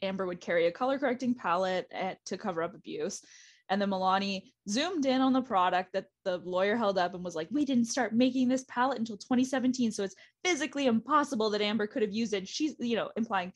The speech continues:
she's a liar, she's a bitch, she's all this and that. And, uh, uh, what the fuck? Like, you know, it's,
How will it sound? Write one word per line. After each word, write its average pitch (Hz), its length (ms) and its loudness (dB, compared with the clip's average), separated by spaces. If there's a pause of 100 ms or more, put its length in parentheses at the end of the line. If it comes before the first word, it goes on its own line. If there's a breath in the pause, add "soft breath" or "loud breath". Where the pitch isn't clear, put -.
(160 soft breath)
she's 339 240 2
a 254 80 -2
liar, 190 340 0
she's 269 260 -4
a 214 60 -2
bitch, 226 220 -2
she's 220 220 -8
all 208 140 0
this 202 220 -4
and 202 80 -6
that. 180 180 -2 (720 soft breath)
And, 277 300 4
uh, 269 480 6 (520)
uh, - 320 -2
what 294 200 0
the 370 60 -6
fuck? 370 460 -6 (180)
Like, 269 460 2
you 262 100 -2
know, 262 200 2
it's, 262 340 -4